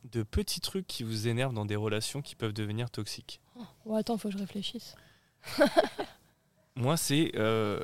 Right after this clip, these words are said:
Speaker 1: genre quand on pense à ma place. J'ai horreur de ça. J'ai horreur de ça.
Speaker 2: Genre, on prend les décisions à ta place ?
Speaker 1: C'est pas, même pas prendre les devants, c'est,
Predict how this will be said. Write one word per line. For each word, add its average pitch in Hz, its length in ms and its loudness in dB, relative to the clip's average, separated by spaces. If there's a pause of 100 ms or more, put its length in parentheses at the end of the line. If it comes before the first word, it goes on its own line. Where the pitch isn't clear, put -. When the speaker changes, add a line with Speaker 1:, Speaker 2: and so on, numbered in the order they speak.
Speaker 1:
genre 113 160 0
quand 123 100 2
on 117 100 4
pense 139 220 2
à 135 40 2
ma 123 120 2
place. - 360 -6 (1300)
J'ai 113 340 0
horreur 117 320 2
de 110 120 2
ça. - 220 -4 (840)
J'ai - 180 -6 (160)
horreur 127 380 0
de 117 100 0
ça. - 180 -6 (440)
Speaker 2:
Genre, 233 260 4
on 233 120 4
prend 330 220 0
les 254 160 2
décisions 262 720 -6
à 285 80 -6
ta 269 160 -6
place ? - 140 -8
Speaker 1:
C'est 139 100 4
pas, 127 180 2
même 156 180 2
pas 226 120 0
prendre 143 220 2
les 131 80 6
devants, 127 280 4
c'est, 113 300 2